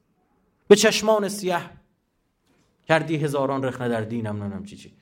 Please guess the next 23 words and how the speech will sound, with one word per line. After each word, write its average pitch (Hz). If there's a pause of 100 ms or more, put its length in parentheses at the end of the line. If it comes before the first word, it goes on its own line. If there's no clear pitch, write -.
(200)
چرا؟ 220 (720)
برای 151
اینکه 185
عمده 180
ایرانی 180
این 160
رنگی 131
بودن. 98 (340)
<laughs> 101 (2500)
باریکلا، 220
رنگ 185
مو 214
نبوده. 127 (520)
بعد 247
که 285
چی 269
شد؟ 277
سینما 170
آمد. 117 (360)
کله 180
زردا 175
رو 269
دیدن؟ 226